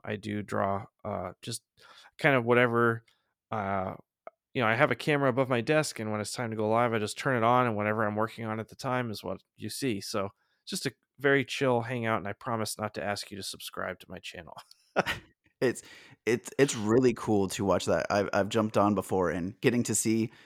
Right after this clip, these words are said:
Speaker 2: the way you use the whiteout with your chain. So, like, the ink versus the
Speaker 1: Oh,
Speaker 2: whiteout
Speaker 1: yeah.
Speaker 2: side of the chain. That was so interesting just because
Speaker 1: Thank
Speaker 2: there's
Speaker 1: you.
Speaker 2: so many times I'm looking at your story, I'm like, "How is he making this night sky look like this?"
Speaker 1: Yeah.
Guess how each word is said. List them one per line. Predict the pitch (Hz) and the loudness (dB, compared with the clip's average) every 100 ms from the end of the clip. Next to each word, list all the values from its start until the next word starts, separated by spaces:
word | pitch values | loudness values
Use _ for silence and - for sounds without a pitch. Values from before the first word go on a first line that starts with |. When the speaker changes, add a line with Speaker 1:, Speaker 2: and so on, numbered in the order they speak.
| _ | _
Speaker 2:
the | - | 4
way | 104 104 | 6 6
you | 101 107 | 4 2
use | 95 101 98 98 | 0 2 2 2
the | - 95 | 2 0
whiteout | 87 98 101 95 85 | 4 4 4 2 0
with | 101 90 98 | -2 -2 -2
your | |
chain. | 85 - 92 87 101 107 | -2 -2 0 0 0 -2
So, | - 107 | -2 0
like, | 95 | 2
the | 107 - | 0 -2
ink | 110 107 | 0 0
versus | 107 101 107 117 | 0 0 2 2
the | 113 | 2
Speaker 1:
Oh, | 85 | 2
Speaker 2:
whiteout | 85 | 0
Speaker 1:
yeah. | 110 113 113 | 2 2 2
Speaker 2:
side | - 95 | 0 0
of | |
the | 104 | 0
chain. | 120 120 - - - | 0 -2 -4 -14 4
That | 131 165 | 8 10
was | 156 | 8
so | - - 131 117 | 6 0 2 2
interesting | 127 123 117 117 - 113 98 90 - | 4 2 4 2 2 0 0 -2 -2
just | 123 104 - | 4 4 4
because | 117 - 110 | 0 4 4
Speaker 1:
Thank | 104 | 4
Speaker 2:
there's | 110 98 | 0 0
Speaker 1:
you. | |
Speaker 2:
so | 139 | 0
many | 127 131 | 0 2
times | 117 123 | 0 2
I'm | 107 | 2
looking | 127 131 | 2 0
at | 113 | 0
your | |
story, | 98 120 | 0 0
I'm | 123 | 0
like, | 95 | -2
"How | - 185 247 | -6 -6 -2
is | 359 302 | -2 -4
he | 233 156 | -2 0
making | 131 139 170 101 101 101 _ _ _ - | 2 0 0 0 -2 -6 _ _ _ -2
this | 117 - | 0 2
night | 101 107 123 | 2 2 2
sky | - - 107 98 | 0 0 2 2
look | 123 92 - | 2 0 -4
like | 71 73 110 | -6 -6 -4
this?" | 85 71 - - _ - - - - | -4 -4 -8 -14 _ -20 -20 -20 -4
Speaker 1:
Yeah. | 127 127 | 2 2